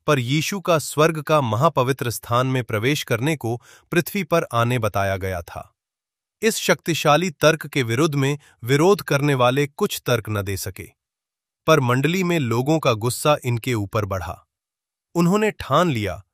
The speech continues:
कि उनका उपदेश अब किसी भी मंडली में सुनाने नहीं दिया जाएगा और न किसी जगह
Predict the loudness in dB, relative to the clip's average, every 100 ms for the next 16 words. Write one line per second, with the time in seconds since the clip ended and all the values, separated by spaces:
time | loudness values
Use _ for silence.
0 | _ -2 0 2 2 2 0 0 2 2
1 | -2 -4 -4 -4 -6 -4 -4 -2 0 0
2 | 0 -2 0 -2 -2 -2 -2 0 -2 0
3 | -2 0 -2 0 -2 -4 -8 -12 _ _
4 | _ 2 4 4 0 0 -4 -4 0 0
5 | 2 0